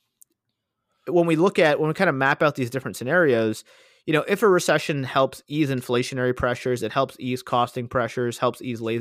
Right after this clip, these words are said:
labor pressures, um, then that would be very good for the operators, right? But on the revenue side, you know, people, in my opinion, are still gonna buy, you know, even if the, they shift more to value,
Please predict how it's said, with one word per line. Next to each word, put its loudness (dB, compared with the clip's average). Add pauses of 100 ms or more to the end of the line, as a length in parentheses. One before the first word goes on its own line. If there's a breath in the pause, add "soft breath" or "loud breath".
labor -4
pressures, -4 (440 soft breath)
um, 0
then -2
that 2
would -6
be -2 (100)
very 0
good 0
for -6
the -4
operators, -10
right? 2 (380 loud breath)
But 0 (100)
on 0
the 0
revenue 2
side, 0
you -6
know, -2
people, 0
in 0
my 0
opinion, -2
are -4
still -2
gonna 0
buy, 0 (120)
you -6
know, -2
even -2
if -6
the, -4 (180)
they -2
shift -4
more -2
to -2
value, -2